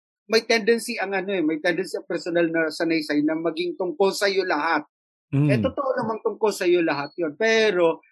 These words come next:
Speaker 1: kailangan pa rin ng paglilimi.
Speaker 2: May tao ka sa iba.
Speaker 1: Oo, kailangan mong paglimian. So, ano ang insight mo sa mga nangyari sa buhay mo? Parang hindi lang naman yan, hindi lang naman yung pagtatapat kung anong nangyari sa buhay,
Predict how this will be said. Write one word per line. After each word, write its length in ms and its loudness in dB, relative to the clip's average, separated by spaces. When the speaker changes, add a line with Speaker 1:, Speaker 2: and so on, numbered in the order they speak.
Speaker 1:
kailangan 480 0
pa 160 0
rin 160 -2
ng 80 -12
paglilimi. 1040 0
Speaker 2:
May 160 4
tao 320 0
ka 160 2
sa 160 0
iba. 400 -2
Speaker 1:
Oo, 640 2
kailangan 400 2
mong 240 -8
paglimian. 1040 2
So, 320 -2
ano 320 2
ang 240 -2
insight 480 -2
mo 80 0
sa 80 -8
mga 320 0
nangyari 400 2
sa 160 -6
buhay 480 -6
mo? 400 -8
Parang 240 0
hindi 240 0
lang 160 2
naman 320 4
yan, 240 2
hindi 240 -2
lang 240 2
naman 240 2
yung 80 0
pagtatapat 720 -2
kung 160 -8
anong 240 0
nangyari 480 4
sa 160 -10
buhay, 460 -6